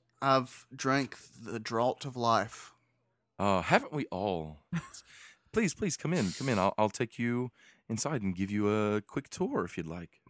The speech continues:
Speaker 1: Sure. Can you show us where Ileana is on this tour?
Speaker 2: She pauses and looks your way. "Ileana, you, you have some business with Ileana?"
Speaker 1: We,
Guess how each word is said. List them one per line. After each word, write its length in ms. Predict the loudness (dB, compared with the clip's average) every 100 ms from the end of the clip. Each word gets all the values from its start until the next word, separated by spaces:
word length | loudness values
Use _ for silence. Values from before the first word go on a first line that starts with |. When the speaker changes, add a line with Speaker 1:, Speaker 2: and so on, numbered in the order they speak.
| _ _ _
Speaker 1:
Sure. 500 | -4 2 2 2 -2 _ _ _ _
Can 120 | 0
you 100 | 2
show 260 | 2 2 2
us 180 | 2 2
where 200 | 2 4
Ileana 640 | 4 4 4 4 2 -2
is 100 | -4
on 80 | -4
this 200 | -4 -4
tour? 320 | -4 -4 -6 _ _ _ _ _ _ _ _ _ _ _
Speaker 2:
She 300 | -6 0 0
pauses 760 | 6 6 6 4 2 2 -2 -2
and 560 | -2 0 0 0 -2 -4 _
looks 220 | -10 -6
your 80 | -2
way. 160 | -2 -2 _ _ _ _ _ _ _
"Ileana, 420 | 4 4 4 2 0
you, 580 | -2 -2 -2 -4 -6 -10 _ _ _ _ 2
you 120 | 2
have 100 | 4
some 240 | 2 2
business 340 | 0 0 -2 -2
with 120 | -2
Ileana?" 420 | 0 2 0 -4 _ _ -20 -20 -20 _
Speaker 1:
We, 460 | 6 8 6 0